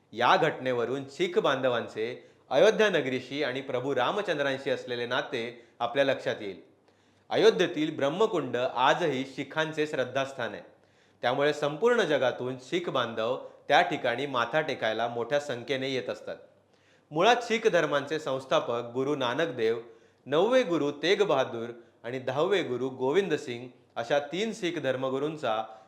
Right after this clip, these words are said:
अयोध्येशी संबंध आला होता. अयोध्येच्या ब्रह्मकुंडावर या तिघांनीही धार्मिक विधी पार पाडले होते,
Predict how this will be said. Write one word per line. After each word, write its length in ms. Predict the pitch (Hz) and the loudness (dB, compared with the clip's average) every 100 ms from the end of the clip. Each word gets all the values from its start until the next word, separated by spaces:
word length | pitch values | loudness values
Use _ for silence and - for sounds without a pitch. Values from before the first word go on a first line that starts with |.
| _ | _
अयोध्येशी 540 | 123 170 156 143 156 | 4 6 6 0 -2
संबंध 420 | 165 131 117 120 139 | -4 -6 -6 0 2
आला 200 | 127 110 | 2 2
होता. 280 | 101 87 - - _ _ _ _ - | -2 -6 -14 -20 _ _ _ _ 0
अयोध्येच्या 500 | 113 208 196 180 175 | 4 6 6 4 2
ब्रह्मकुंडावर 840 | 147 139 143 143 131 117 113 117 127 | 2 0 -2 -4 -4 0 0 2 2
या 140 | 139 | 0
तिघांनीही 720 | 143 139 135 160 180 127 120 | 0 -4 -2 -2 -2 -6 -8
धार्मिक 480 | 120 113 117 160 175 | -8 -4 -2 -2 -6
विधी 240 | 123 110 | -6 -8
पार 260 | 131 127 123 | -2 0 2
पाडले 340 | 123 117 117 | 2 0 0
होते, 360 | 117 - 90 - | -4 -4 -10 -14